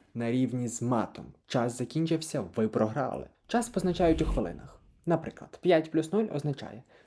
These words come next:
що я маю п'ять хвилин і мій опонент має п'ять хвилин. Проте трапляються ситуації, де я маю зайву королеву, опонент нічого не має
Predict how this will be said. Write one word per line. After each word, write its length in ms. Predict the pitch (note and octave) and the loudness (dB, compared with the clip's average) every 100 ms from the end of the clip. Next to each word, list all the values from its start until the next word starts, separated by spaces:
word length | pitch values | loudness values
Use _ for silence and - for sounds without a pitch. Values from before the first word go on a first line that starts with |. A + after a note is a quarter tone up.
| - | -20
що 200 | - D3+ | -2 0
я 200 | A2 F2+ | 0 -2
маю 300 | F2+ A#2 C3 | -2 -4 -2
п'ять 280 | D#3 D3 | -2 -2
хвилин 360 | - D#3+ D#3+ E3 E3 _ | -2 -2 0 -2 -6 _
і 100 | D#3 | 0
мій 160 | E3 F#3 | 2 4
опонент 460 | F#3 G3 B2 - | 6 6 4 -2
має 180 | A#2 F#2 | -6 -8
п'ять 280 | - G2 F#2 | -4 -4 -4
хвилин. 380 | - F#2 E2+ D2+ - - | -8 -6 -6 -10 -14 -14
Проте 440 | - D#3+ D#3+ C#3+ A2+ - _ _ | -2 -2 2 0 0 -10 _ _
трапляються 540 | - D#3 E3+ E3+ E3 | -2 2 4 4 0
ситуації, 640 | D#3+ D3+ D#3+ C3 - G#2+ - _ _ | -4 -2 0 0 -4 -14 -16 _ _
де 160 | F2+ B2 | -4 -2
я 200 | D3+ E3+ | 0 0
маю 300 | D#3+ D3+ C3+ | 0 0 0
зайву 320 | D3 D3+ C#3+ | 0 0 -2
королеву, 580 | C#3+ C3 A2+ G#2+ B2 C3 - - | -2 -2 -2 -2 -6 -12 -20 -10
опонент 460 | A#2 D#3 D3 C#3+ | -2 0 0 0
нічого 400 | D#3+ D#3+ B2 A#2 | -2 2 2 2
не 100 | C3 | -2
має 260 | C3+ C#3 | -2 -2